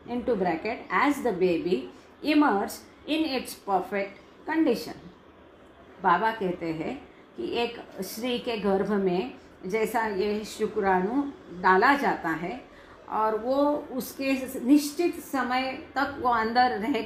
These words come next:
के अपना धीरे धीरे उसका growth होता है, फिर उसका अपना एक रूप होता है as a baby, और जो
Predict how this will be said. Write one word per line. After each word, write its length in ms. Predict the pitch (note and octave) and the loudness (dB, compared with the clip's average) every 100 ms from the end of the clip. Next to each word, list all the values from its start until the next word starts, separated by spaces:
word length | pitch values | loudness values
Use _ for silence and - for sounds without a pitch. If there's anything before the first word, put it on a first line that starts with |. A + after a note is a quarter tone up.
| C4+ | -2
के 160 | D#4 - | -4 -4
अपना 400 | - G#3 B3+ A#3+ | -8 -8 -2 -2
धीरे 520 | G#3 B3+ C4 C4 B3+ | 0 0 2 2 2
धीरे 340 | A3+ A#3 A#3+ B3 | 0 0 0 0
उसका 420 | A3 - B3 A#3 G#3 | -2 -4 0 2 2
growth 340 | G#3 A3+ A#3 | 0 0 -2
होता 240 | G3+ F#3+ G#3 | -4 0 0
है, 260 | G#3 B3+ - - - - | 0 -4 -8 -16 -20 -4
फिर 140 | D4 D4 | 2 2
उसका 360 | C4+ - C#4 | 2 -2 2
अपना 440 | C4 - G#3 A#3+ A#3 | 4 2 0 -2 0
एक 300 | A#3 A#3+ A#3 | 0 0 0
रूप 360 | G3 C4 C#4 A#3+ | 2 2 0 -2
होता 280 | A#3 A#3 A3 G#3+ | -4 2 4 4
है 120 | A3 B3 - - - - - - A3 G3 - G3+ A#3 | 0 -2 -6 -16 -20 -20 -16 -8 -6 -6 -2 4 6
as 160 | A#3 | 6
a 100 | C4+ G3+ | 2 4
baby, 400 | G#3+ G3 F#3+ A3+ B3 - - - | 2 4 0 -2 -4 -16 -20 -10
और 200 | C4 C4 | -6 -6
जो 220 | G3+ D4+ | 0 2